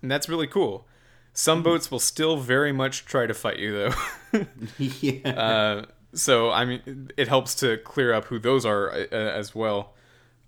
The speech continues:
Speaker 1: Um, but the coolest thing about this, th-, this new update is that it adds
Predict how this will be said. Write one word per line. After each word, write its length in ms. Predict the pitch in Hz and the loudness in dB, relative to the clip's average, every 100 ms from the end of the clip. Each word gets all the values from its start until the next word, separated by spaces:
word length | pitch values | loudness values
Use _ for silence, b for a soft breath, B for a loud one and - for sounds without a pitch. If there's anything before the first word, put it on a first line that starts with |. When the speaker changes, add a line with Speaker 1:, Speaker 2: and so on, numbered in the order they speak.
| - | -6
Speaker 1:
Um, 440 | 110 98 95 90 - _ _ _ - | -4 -2 -6 -8 -14 _ _ _ -14
but 200 | 139 147 | -6 -4
the 80 | 127 | -4
coolest 500 | - 180 185 185 - | -6 0 0 0 -6
thing 580 | - 165 143 135 135 131 - - | -4 0 0 0 -6 -8 -16 -10
about 560 | 113 123 117 117 - | -4 0 0 0 -6
this, 480 | 123 110 - - - _ _ _ _ _ | -4 -4 -4 -10 -12 _ _ _ _ _
th-, 200 | 113 107 - | -8 -8 -8
this 280 | 104 - - | -8 -8 -8
new 480 | 110 104 98 95 92 _ _ _ _ _ _ _ - | -6 -6 -8 -12 -16 _ _ _ _ _ _ _ -6
update 500 | 135 - 110 92 - b b b b | -6 -4 -4 -4 -8 b b b b
is 180 | 120 117 | -4 0
that 160 | 110 | 0
it 120 | 110 - | 0 0
adds 460 | 113 135 135 131 | 0 0 -2 -8